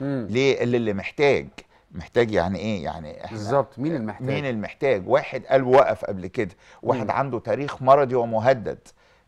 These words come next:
Speaker 2: إن عنده حاجة في القلب، فلازم تحط له الآي سي دي.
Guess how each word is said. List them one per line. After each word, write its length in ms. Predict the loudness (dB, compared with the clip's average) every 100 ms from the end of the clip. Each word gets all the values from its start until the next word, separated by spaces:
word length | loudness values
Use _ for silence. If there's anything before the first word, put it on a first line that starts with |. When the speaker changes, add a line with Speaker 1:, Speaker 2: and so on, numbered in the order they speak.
| -6
Speaker 2:
إن 160 | -2
عنده 300 | 0 0 0
حاجة 300 | 2 2 2
في 240 | 0 0 -2
القلب، 500 | -2 2 4 4 -4 -18
فلازم 440 | -16 -2 0 2 0
تحط 500 | -8 -12 -10 -4 -2
له 140 | -2
الآي 220 | -2 -4
سي 160 | -6 -8
دي. 280 | -8 -8